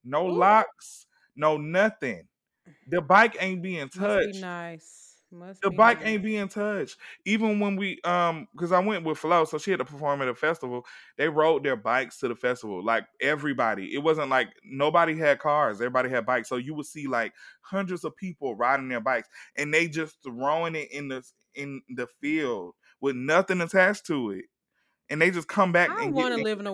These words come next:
Speaker 1: like
Speaker 2: world like that. That's why America gets so much slander. 'Cause it's like, yes, this might be the land of the quote unquote free, but even
Speaker 1: It
Speaker 2: then,
Speaker 1: come
Speaker 2: it's
Speaker 1: with a
Speaker 2: like
Speaker 1: lot. It come with a lot.
Speaker 2: Yeah, but it, but seriously, what,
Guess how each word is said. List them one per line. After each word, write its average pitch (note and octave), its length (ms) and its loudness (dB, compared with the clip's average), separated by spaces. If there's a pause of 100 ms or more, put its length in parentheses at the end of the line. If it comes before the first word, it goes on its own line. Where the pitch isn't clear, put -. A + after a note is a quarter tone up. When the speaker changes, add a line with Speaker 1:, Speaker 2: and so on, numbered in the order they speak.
Speaker 1:
like F3+ 220 -4
Speaker 2:
world - 20 -
like D#3+ 220 -12
that. D#3+ 260 -10
That's F#4 180 -6
why E4+ 180 0
America A3 380 -4
gets G3 220 -10
so G#3+ 140 -10
much F#3 220 -8
slander. F3+ 640 -10
'Cause A#3 160 -12
it's D#4+ 160 -8
like, A#3 260 -2
yes, B3+ 220 -6
this C#4 120 -10
might C4 220 -6
be A3+ 60 -10
the G3 120 -8
land G3+ 240 -10
of F#3+ 60 -10
the F3 80 -12
quote G#3+ 280 -14
unquote G3 440 -12
free, G#3+ 280 -10
but E3 440 -10 (880)
even E4 380 0
Speaker 1:
It - 20 2
Speaker 2:
then, C4+ 200 4
Speaker 1:
come A#3 100 6
Speaker 2:
it's - 20 4
Speaker 1:
with G3+ 120 8
a D3+ 80 8
Speaker 2:
like D3 80 4
Speaker 1:
lot. C#3+ 400 6 (160)
It F3+ 160 2
come G#3+ 220 2
with E3 100 2
a C#3 60 0
lot. G4 360 2
Speaker 2:
Yeah, D#4+ 220 2
but F4+ 180 2
it, C#4+ 320 -4
but C4 360 2
seriously, F4 540 -4
what, C4+ 480 0